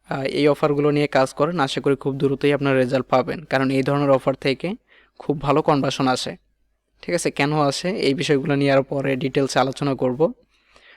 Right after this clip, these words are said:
Walmart-টা হচ্ছে এমন একটা বিষয় যে ওয়ার্ল্ড ওয়াইড মানুষ এটা ব্যবহার করে, ঠিক আছে? আমরা যেমন আহ, টাকা উইথড্র করার ক্ষেত্রে এটিএম কার্ড বেশিরভাগ ব্যবহার করে থাকি।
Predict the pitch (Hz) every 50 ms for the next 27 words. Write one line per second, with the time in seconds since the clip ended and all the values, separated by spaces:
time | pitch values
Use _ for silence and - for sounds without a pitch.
0 | _ _ - - 151 139 139 143 147 - - 147 143 - - 160 143 143 147 147
1 | 151 - - 151 165 151 131 - 175 170 160 160 151 143 139 135 135 135 - 143
2 | 147 147 147 151 156 156 147 143 135 139 147 - 147 127 143 127 135 131 127 135
3 | 139 123 127 - - 135 135 - _ _ _ _ _ _ _ - - - 170 165
4 | - 139 135 131 135 131 147 135 139 139 139 147 175 _ _ - - - - _
5 | _ - - 127 127 120 120 - - 135 135 - 151 143 139 139 - 147 135 160
6 | 139 139 139 - 151 - - 143 139 - - 139 135 151 147 143 143 - 147 135
7 | 170 151 135 - 139 131 156 139 131 135 135 127 143 139 135 - - 139 135 127
8 | 143 131 123 - 170